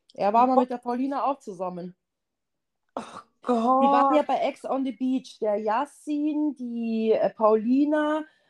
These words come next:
Speaker 1: und er kam dann nämlich auch dazu, weil da kommen immer wieder Ex-Freunde oder Ex-Freundinnen. Und zuerst war halt der Yassin da und dann irgendwann mal kam der Dominik nämlich auch.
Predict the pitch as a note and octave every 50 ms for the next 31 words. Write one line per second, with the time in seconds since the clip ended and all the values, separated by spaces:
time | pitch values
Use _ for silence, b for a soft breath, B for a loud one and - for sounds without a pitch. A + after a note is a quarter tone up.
0 | b b b _ _ _ - A#3+ C4+ C#4 B3+ - _ - G3+ B3 C4 C#4 C4+ -
1 | C4 C4+ B3+ C4 C4 B3+ B3 B3+ B3+ B3 A#3+ A#3 A#3 A#3 - - - A3 C4 C#4+
2 | - _ B3 G3+ G3+ - - G#3+ F#3+ G#3 G3+ G#3+ - _ B3+ B3+ C4 B3+ B3 -
3 | A3 C4 C#4 C#4+ C4+ A#3+ C4+ A3 A#3+ - _ - A#3 - _ - - _ _ A#3
4 | A#3 B3 B3+ B3+ B3+ B3+ B3+ A3+ F#3 G#3+ G#3+ - - G3 - - - - - G#3
5 | A#3+ C4 C#4 C#4 B3+ A#3+ G3 F#3+ F#3+ F#3 F3 G#3 - - - - D3+ G#3+ B3+ B3
6 | _ - A#3+ A#3+ A3+ G3+ A3+ A3+ A3 - G3 F3+ F3+ F3+ F3+ G#3 A#3+ - - D4
7 | C#4 C#4+ C#4+ D4 D4 D4+ D#4+ F4 F4 b b b b b b b b b _ -
8 | - C4 A#3+ - A3+ A#3+ C4 C4+ - - C4+ C#4 C4+ C#4 A3+ C4+ C4+ B3+ C4 C4+
9 | C4 - - B3 B3 B3+ B3 B3+ B3 B3 - A#3 B3+ B3+ C4 B3+ B3 B3 B3 _
10 | A3 A#3 A3+ A3+ A3+ A3+ - - - C#4+ C#4+ G3+ C#3 - - - -